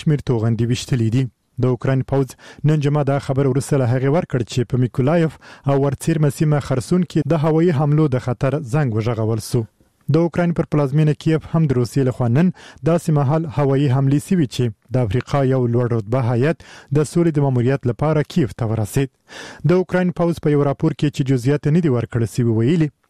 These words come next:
له بده مرغه د ملکیانو د مرګ ژوبلې راپورونه ورکول سوي. دغه راز د دنیپرو پیتروفسک په کریفیفریا کې صنعتي تاسیساتو او په خرسون سیمه کې د استوګنې ودانیو او اداري زیربناو ته زیان اوښتی دی.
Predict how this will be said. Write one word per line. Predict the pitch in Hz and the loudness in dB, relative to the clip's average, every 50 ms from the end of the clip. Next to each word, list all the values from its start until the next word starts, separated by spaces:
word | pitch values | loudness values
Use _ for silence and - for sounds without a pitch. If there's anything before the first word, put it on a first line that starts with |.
| _ _ | _ _
له | - 160 151 180 | -2 0 0 0
بده | 175 180 175 | 0 2 2
مرغه | 175 160 170 147 139 | 2 2 2 0 2
د | 135 135 | 2 0
ملکیانو | 127 - - 151 147 139 | 0 0 0 0 0 2
د | 135 127 120 | 0 0 0
مرګ | 123 110 101 107 | -2 -2 0 0
ژوبلې | 139 160 151 151 139 135 131 | 0 2 2 2 2 2 0
راپورونه | 123 - - 139 180 170 135 110 | -2 0 0 2 2 2 2 0
ورکول | 110 110 - - 117 110 113 107 - | -2 -2 -2 -2 -2 0 -2 -2 -2
سوي. | - 127 110 110 101 139 | -2 -2 0 0 0 0
دغه | 139 147 147 147 | 0 0 0 0
راز | 147 - - - - - - - - - 139 | -2 -4 -8 -14 -20 -20 -20 -8 -2 -2 0
د | 135 127 139 | 0 0 0
دنیپرو | 139 147 151 - - 143 139 - - | 0 0 0 0 0 -2 -2 -2 -2
پیتروفسک | 135 - - 147 151 156 135 - - - - - | -4 -2 0 0 0 -2 -2 -6 -12 -14 -6 -2
په | 135 131 131 - - | -2 -2 -2 -2 -2
کریفیفریا | - 123 131 135 127 - - 139 139 135 - - - 113 120 123 131 147 165 | -2 0 0 0 -2 -2 -2 -2 -2 -2 -2 -6 -4 -2 0 0 2 0 0
کې | 165 - - 170 170 - _ - - - - - _ - - 165 | -2 -2 -2 -2 -2 -2 _ -12 -20 -20 -20 -20 _ -6 -2 -2
صنعتي | 165 180 160 139 - - - - | 0 0 0 0 -2 -2 0 0
تاسیساتو | 139 135 - - 123 - - 139 160 170 - 160 160 151 - _ _ - 139 | 0 0 0 -2 -2 -2 0 -2 -2 0 0 0 -2 -2 -4 _ _ -2 0
او | 143 135 | 0 0
په | - 143 - - | -2 -4 -4 -2
خرسون | 143 131 - - 160 156 - | -2 -2 0 0 0 0 2
سیمه | - 185 175 131 - | 2 2 2 0 0
کې | - 135 117 | -2 -2 -2
د | 120 120 107 | -2 -2 -4
استوګنې | - - 135 131 123 123 127 117 | -2 -2 -2 0 0 0 0 0
ودانیو | 120 110 113 110 117 139 175 180 160 151 - - - - - - | 0 0 0 0 2 2 2 2 0 -2 -6 -12 -20 -20 -6 -2
او | 156 156 165 175 165 | 0 0 0 0 0
اداري | 151 139 135 131 143 160 165 139 107 120 | 0 2 2 2 2 0 0 0 -2 -2
زیربناو | 127 110 107 123 123 127 123 123 | -2 0 0 0 2 2 0 0
ته | - - 120 107 98 139 | 0 -2 -2 -2 0 0
زیان | 143 120 110 107 | 0 0 0 0
اوښتی | 117 110 - - 123 113 110 117 127 | 0 -2 -2 -2 -2 -2 0 0 -2
دی. | 131 | -2